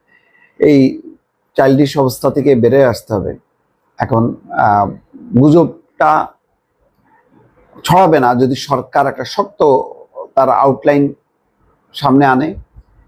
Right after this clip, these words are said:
তাহলে আমার ধারণা যে পরিস্থিতি নিয়ন্ত্রণ হবে। আর অনেকের মধ্যে এখন তো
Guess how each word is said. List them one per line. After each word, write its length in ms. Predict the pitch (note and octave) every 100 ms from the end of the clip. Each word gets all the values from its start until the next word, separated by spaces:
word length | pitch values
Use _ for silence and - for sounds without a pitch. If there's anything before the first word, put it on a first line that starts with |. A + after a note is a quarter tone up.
| _ _ _
তাহলে 540 | C#3+ D3 D3 C#3+ B2+ A#2+ _ _ _ _ _ _ _ _ _ _ _ _ _ _ _ - -
আমার 260 | B2+ A#2
ধারণা 300 | B2 A#2+ D3+
যে 260 | D3 D3 - _
পরিস্থিতি 400 | C3 A2+ A#2 A#2
নিয়ন্ত্রণ 400 | B2+ G#2+ G2+ G#2
হবে। 240 | F#2+ - - _ _ _ _ _ _
আর 100 | F#3
অনেকের 340 | F#3+ G#3 G#3+
মধ্যে 260 | G3 F3+ F#3
এখন 200 | F3+ F#3
তো 320 | F#3 F3+ -